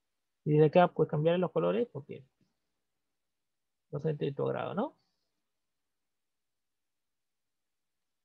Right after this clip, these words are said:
¿Se dan cuenta? Y así puedes personalizar tus colores. Bueno, ya una vez que has personalizado tus colores, te dejo acá de grado porque va a ser, va a estar útil para hacer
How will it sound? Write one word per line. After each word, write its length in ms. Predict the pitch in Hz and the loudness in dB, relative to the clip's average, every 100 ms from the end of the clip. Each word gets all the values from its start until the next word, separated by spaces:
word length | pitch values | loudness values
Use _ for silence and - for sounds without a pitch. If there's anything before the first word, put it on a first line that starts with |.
| _ _ _ | _ _ _
¿Se 60 | 165 | -6
dan 80 | |
cuenta? 320 | 165 185 311 - _ _ _ _ _ _ _ _ _ _ | -4 -2 -2 -6 _ _ _ _ _ _ _ _ _ _
Y 80 | - | -8
así 280 | 277 - - - | -6 -8 -8 0
puedes 200 | 214 214 | 0 2
personalizar 520 | 208 190 185 208 208 | -2 0 0 0 0
tus 180 | 214 - | -4 2
colores. 580 | 180 180 143 139 - _ _ _ _ - _ _ _ - | 4 4 0 -4 -12 _ _ _ _ -20 _ _ _ -2
Bueno, 180 | 151 - | -2 0
ya 140 | 190 | 2
una 100 | 233 | 4
vez 80 | 247 | 4
que 100 | 277 | 2
has 60 | - | 2
personalizado 360 | 247 - 247 | 0 2 2
tus 100 | 247 | 2
colores, 300 | 226 220 269 | 2 4 4
te 60 | 240 | 6
dejo 140 | 226 | 6
acá 180 | 233 233 | 6 6
de 80 | 233 | 8
grado 280 | 226 269 302 | 8 6 2
porque 220 | 180 - | -2 0
va 40 | |
a 20 | 160 | 2
ser, 260 | 180 180 | 2 2
va 440 | - _ _ - 170 | -4 _ _ -4 0
a 20 | |
estar 180 | - 160 | 4 6
útil 360 | 151 233 - _ _ - | 6 2 0 _ _ -6
para 180 | 147 139 | -2 -2
hacer 260 | 160 151 | 0 -2